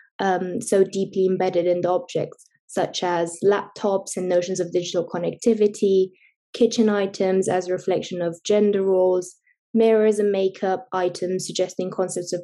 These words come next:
beauty standards. Then you have identity and vanity, T Vs an idea of connection with media and culture, and finally, bed and definitions of intimacy and sexuality. So each of such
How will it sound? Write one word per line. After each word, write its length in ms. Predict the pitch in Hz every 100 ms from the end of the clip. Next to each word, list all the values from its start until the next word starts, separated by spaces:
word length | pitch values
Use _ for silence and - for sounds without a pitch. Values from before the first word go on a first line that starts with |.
| _
beauty 240 | 185 190
standards. 760 | 175 - 180 180 170 175 170 - - _ _
Then 140 | 208 196
you 80 |
have 180 | 190 185
identity 600 | 180 175 185 190 - -
and 120 | 175 175
vanity, 920 | 190 185 185 - 180 175 175 175 - -
T 220 | 233 214
Vs 200 | 202 196
an 120 | 190
idea 320 | 180 180 180
of 100 | 175
connection 520 | 175 190 - - 185 180
with 120 | -
media 320 | 190 180 180
and 120 | 180
culture, 600 | 156 202 202 - 185 180 - - _ -
and 200 | 196 202
finally, 720 | 196 196 185 180 180 180 175
bed 300 | - 175 175 -
and 240 | 180 175
definitions 680 | 175 175 - 175 175 175 165
of 280 | - 175 170 -
intimacy 600 | 180 190 190 185 180 175
and 100 | 170
sexuality. 800 | 165 - 185 180 180 175 160 160 - _ _
So 320 | - 214 196 202
each 200 | 247 240
of 100 | 247
such 280 | 240 202